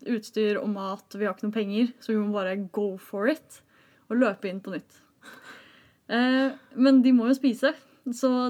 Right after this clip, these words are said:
de lager mat av alle monsterne de dreper nede i dungeonen, og det er oppsk-, altså, det er basically oppskriftbeskrivelser.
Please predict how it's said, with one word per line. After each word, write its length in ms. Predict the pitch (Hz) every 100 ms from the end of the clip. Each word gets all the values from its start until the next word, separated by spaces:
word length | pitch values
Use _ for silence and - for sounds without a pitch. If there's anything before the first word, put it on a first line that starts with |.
| 233
de 240 | 240 247
lager 440 | 254 240 202 202 233
mat 520 | 226 208 285 - -
av 260 | - 226 233
alle 200 | 226 220
monsterne 600 | 208 185 - 185 208 208
de 80 | 220
dreper 320 | 196 185 220
nede 200 | 233 190
i 40 |
dungeonen, 460 | 202 190 190 220 359 - 285
og 100 | 233
det 80 | 233
er 280 | 220 233 233
oppsk-, 500 | 269 _ - - -
altså, 180 | 240 254
det 100 | 254
er 80 | 240
basically 320 | 208 208 220
oppskriftbeskrivelser. 1200 | 240 - - 208 - - 214 - 208 202 208 277